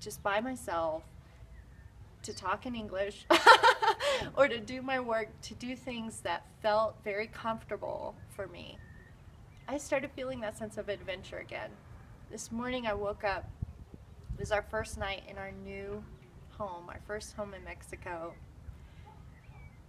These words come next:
and I looked out the window and I just stopped and I thought, "Wow, this is my view.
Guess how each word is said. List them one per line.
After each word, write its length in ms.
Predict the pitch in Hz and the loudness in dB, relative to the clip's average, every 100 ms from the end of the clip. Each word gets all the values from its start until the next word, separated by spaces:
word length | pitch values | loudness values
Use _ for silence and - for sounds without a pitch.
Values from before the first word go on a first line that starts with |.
| - - - | -18 -16 -10
and 100 | 196 | -4
I 100 | 208 | -2
looked 420 | 214 311 453 - | 0 0 -2 -2
out 160 | 370 339 | 0 0
the 80 | |
window 640 | 226 226 233 214 185 180 - - - | -2 -2 0 0 0 -2 -4 -10 -12
and 100 | - | -16
I 40 | 214 | -14
just 400 | - - - - | -10 -8 -8 -8
stopped 580 | - 208 214 - - - - - - - - - - | -10 -8 -8 -12 -16 -16 -16 -16 -16 -16 -16 -18 -18
and 280 | - - - | -16 -14 -12
I 40 | - | -6
thought, 240 | - - - - - | -6 -6 -10 -14 -10
"Wow, 320 | - 277 233 | -8 -6 -6
this 240 | 233 233 | -6 -4
is 140 | 339 233 | -6 -8
my 200 | 190 160 - | -10 -12 -14
view. 440 | 196 233 269 302 | -10 -8 -6 -6